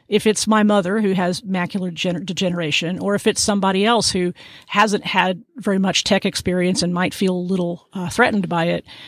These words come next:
then I'm gonna try and speak to them as best I can. And again,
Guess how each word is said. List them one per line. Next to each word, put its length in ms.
then 500
I'm 180
gonna 180
try 220
and 200
speak 320
to 140
them 340
as 160
best 300
I 100
can. 380
And 120
again, 420